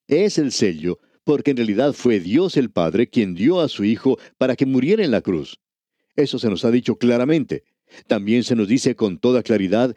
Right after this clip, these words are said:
que Dios el Hijo se ofreció a sí mismo voluntariamente, y ambas cosas son verdaderas. Dios el Padre y Dios el Hijo,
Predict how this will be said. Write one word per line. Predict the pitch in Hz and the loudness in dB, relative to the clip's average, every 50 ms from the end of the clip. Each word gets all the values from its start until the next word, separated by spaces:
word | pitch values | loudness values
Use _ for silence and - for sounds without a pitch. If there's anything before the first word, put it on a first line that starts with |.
| - - - _ | -12 -20 -10 _
que | - 123 117 | 0 0 0
Dios | 95 92 98 123 135 120 - | 0 0 0 0 0 0 0
el | 110 101 | 0 0
Hijo | 131 131 - 147 147 131 | 2 0 2 0 0 0
se | - - 123 | 2 0 0
ofreció | 107 - 113 104 101 92 - - 151 185 | 0 2 2 0 0 0 0 0 2 2
a | 180 147 | 2 2
sí | - 127 | 0 0
mismo | 120 131 151 156 123 - 127 123 117 110 | 0 2 0 0 0 0 0 2 2 2
voluntariamente, | 95 110 117 113 107 104 98 90 - 143 143 135 113 101 117 151 156 135 - 147 131 - - - - _ _ _ | 2 2 2 2 0 -2 -2 -2 -2 0 0 0 0 0 0 0 0 0 0 0 0 0 -4 -12 -20 _ _ _
y | - 107 143 | -2 -2 0
ambas | 165 180 190 160 - | 0 0 -2 -4 -2
cosas | - 147 147 127 156 143 - | 0 0 0 2 0 -2 0
son | - 131 | -2 0
verdaderas. | 127 139 135 139 143 156 180 214 - 87 76 - - - _ _ _ _ _ _ _ | 0 2 2 2 2 2 2 0 0 -2 -6 -10 -18 -20 _ _ _ _ _ _ _
Dios | - 95 87 95 110 135 156 143 - | -10 -6 0 0 2 2 2 2 0
el | 131 110 85 | -2 -2 0
Padre | - 98 95 92 92 104 120 - - - | -2 0 0 2 2 0 -2 -4 -2 0
y | 139 131 113 | 2 2 2
Dios | 98 101 123 156 147 - 139 | 2 2 0 0 2 0 0
el | 127 123 | 0 0
Hijo, | 110 87 - - 107 104 | 0 -2 0 0 0 0